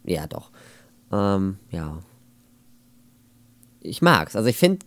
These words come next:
das N vierundsechzig hat generell sehr we-, vielleicht wenig Spiele, aber die Spiele, die rauskamen, waren eigentlich immer sehr, sehr gut. Zumindest die, ja doch, die von Nintendo und Rare natürlich. Ja.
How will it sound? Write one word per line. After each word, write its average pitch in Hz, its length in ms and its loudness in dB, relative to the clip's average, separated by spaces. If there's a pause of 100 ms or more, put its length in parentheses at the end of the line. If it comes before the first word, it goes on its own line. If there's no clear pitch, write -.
das 147 180 0
N 143 160 0
vierundsechzig 151 280 2
hat - 240 -2
generell 147 520 4 (640)
sehr 143 600 4 (240)
we-, 113 460 2
vielleicht 135 340 4
wenig 131 560 2 (280)
Spiele, 170 420 4
aber 127 220 6
die 127 140 -6
Spiele, 139 240 2
die 113 180 2
rauskamen, 143 880 -2
waren 135 220 -2
eigentlich 139 420 -6
immer 120 260 -6
sehr, 123 140 -2
sehr 120 140 -2
gut. 117 320 -10
Zumindest 101 420 -6
die, 104 80 -10 (480)
ja 76 300 -4
doch, - 240 -16 (180)
die 98 80 -10
von 92 140 -6
Nintendo 95 420 -6
und - 380 -10 (160)
Rare 90 260 0
natürlich. 92 560 -6 (1600)
Ja. 78 280 -10